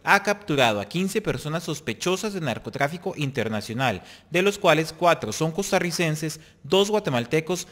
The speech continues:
seis hondureños, dos mexicanos y un salvadoreño. En Peñas Blancas, la P C D de Costa Rica ha desarticulado una banda de tráfico internacional, mientras que en el resto del país ochenta y ocho agrupaciones han sido desarmadas.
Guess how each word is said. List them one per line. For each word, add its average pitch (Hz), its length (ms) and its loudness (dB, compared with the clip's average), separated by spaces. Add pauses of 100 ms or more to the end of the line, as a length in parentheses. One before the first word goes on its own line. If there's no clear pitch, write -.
(100)
seis 185 360 0
hondureños, 170 600 0
dos 175 220 0
mexicanos 175 600 0
y 127 120 -2
un 151 140 0
salvadoreño. 107 760 0 (460)
En 151 140 -6
Peñas 185 260 0
Blancas, 165 440 4
la 127 200 2
P 196 160 4
C 202 200 2
D 175 160 6
de 107 120 0
Costa - 320 -4
Rica 156 400 2
ha 170 100 2
desarticulado 160 800 2
una 208 240 -2
banda 208 300 0
de 151 80 2
tráfico 180 400 -2
internacional, 110 760 -2 (220)
mientras 147 340 -4
que 143 100 0
en 127 40 0
el 120 80 0
resto 170 380 2
del 190 100 2
país 147 380 2
ochenta 160 420 -2
y 165 80 2
ocho 180 260 0
agrupaciones 117 680 -4
han 156 160 -2
sido 160 320 0
desarmadas. 160 640 -2